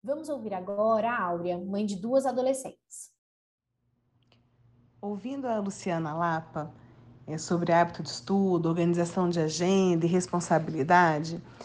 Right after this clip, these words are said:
Speaker 2: isso nos faz lembrar da importância dos momentos individuais de reflexão sobre o aprendizado. Momentos pra se desafiar sem o suporte imediato da família ou do professor.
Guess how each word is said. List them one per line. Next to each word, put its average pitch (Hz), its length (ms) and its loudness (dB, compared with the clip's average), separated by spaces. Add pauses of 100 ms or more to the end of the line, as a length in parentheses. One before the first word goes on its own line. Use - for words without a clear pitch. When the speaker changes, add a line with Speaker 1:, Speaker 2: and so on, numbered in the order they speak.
(200)
Speaker 2:
isso 226 220 0
nos 240 160 0
faz 240 220 8
lembrar 180 600 6
da 190 80 2
importância 214 580 2
dos 202 80 -2
momentos 220 380 4
individuais 226 760 4
de 233 80 0
reflexão 220 580 2
sobre 214 240 4
o - 20 6
aprendizado. 202 680 0 (640)
Momentos 214 460 8
pra 208 160 2
se 202 160 0
desafiar 180 880 2
sem 262 460 2
o 262 40 4
suporte 196 580 2
imediato 170 560 4
da 170 100 -2
família 180 720 0
ou 185 120 -2
do 180 100 0
professor. - 560 -6